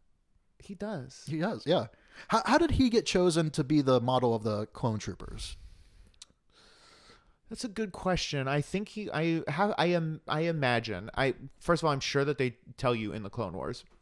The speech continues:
Speaker 1: but in my head, what I kind of imagine and remember is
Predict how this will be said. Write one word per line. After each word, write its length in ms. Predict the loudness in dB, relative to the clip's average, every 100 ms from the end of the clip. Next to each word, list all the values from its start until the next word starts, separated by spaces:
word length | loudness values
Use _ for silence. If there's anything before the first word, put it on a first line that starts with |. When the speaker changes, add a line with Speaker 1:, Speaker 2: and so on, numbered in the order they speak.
| -4
Speaker 1:
but 140 | -2 0
in 140 | 0
my 180 | 0 2
head, 220 | 2 2
what 160 | 0 0
I 140 | 0 -4 -8 -16
kind 220 | -10 -6 -6
of 60 |
imagine 320 | -4 -6 -6 -6
and 80 |
remember 520 | -6 -6 -6 -6 -8 -12 _ _ -10
is 360 | -6 -4 -6